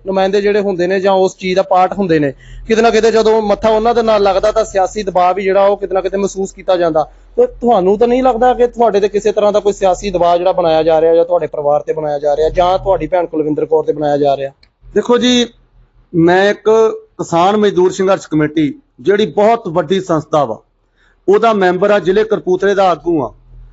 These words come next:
Speaker 2: ਔਰ ਸਾਡੇ ਦੋਵੇਂ ਫੋਰਮ ਜਿਹੜੇ ਆ, ਅਹ, ਕਿਸਾਨ ਮਜ਼ਦੂਰ ਮੋਰਚਾ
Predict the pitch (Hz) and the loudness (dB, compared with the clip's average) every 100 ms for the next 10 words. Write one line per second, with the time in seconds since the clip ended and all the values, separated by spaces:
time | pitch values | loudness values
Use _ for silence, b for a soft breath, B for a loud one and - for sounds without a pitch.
0 | _ 170 208 220 226 220 202 190 220 160 | _ 0 2 4 2 2 0 0 0 0
1 | 196 226 220 190 180 175 185 180 123 - | 0 0 0 -2 0 -2 0 0 -2 -8
2 | - _ _ _ - 175 180 180 - - | -20 _ _ _ 0 2 2 0 -4 -2
3 | 165 185 208 214 214 214 208 214 208 226 | 0 2 2 0 2 2 2 0 2 0
4 | 214 | 0